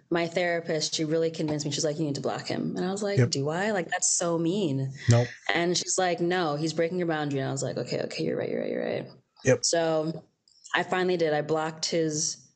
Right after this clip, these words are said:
Speaker 1: his number, and then I, like, I have all my social media on private, so I took him off my social media stuff. But then randomly earlier this year, he tried refollowing me again. I was like, "Are you fucking kidding me?"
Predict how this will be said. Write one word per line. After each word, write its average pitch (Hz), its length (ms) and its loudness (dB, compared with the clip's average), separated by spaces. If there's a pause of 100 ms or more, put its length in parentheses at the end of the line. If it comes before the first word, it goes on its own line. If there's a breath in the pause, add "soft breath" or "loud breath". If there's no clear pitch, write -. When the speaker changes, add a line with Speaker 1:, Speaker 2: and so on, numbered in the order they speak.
(400 loud breath)
Speaker 1:
his 170 140 0
number, 165 580 2
and 156 260 0
then 151 160 0
I, 147 120 0
like, 147 420 -2
I 165 40 0
have 175 160 -2
all 175 100 0
my 160 100 0
social 165 320 -2
media 156 240 0
on 151 200 -2
private, 151 440 -2
so 156 100 -2
I 151 60 -2
took 180 240 -6
him 165 100 0
off 151 340 -4
my 165 380 -2 (300 loud breath)
social 247 340 0
media 240 480 0 (280 loud breath)
stuff. 247 540 -2
But 170 160 -2
then 175 680 0 (540)
randomly 175 760 0 (320 loud breath)
earlier 180 360 4
this 156 280 0
year, 151 500 0
he 180 100 -2
tried 160 280 0 (200)
refollowing 160 600 0
me 131 100 0
again. 131 240 -2
I 143 40 -2
was 165 100 -2
like, 196 80 -2
"Are 220 40 -2
you 311 140 -2
fucking 160 380 -4
kidding 135 420 -2
me?" 233 300 -2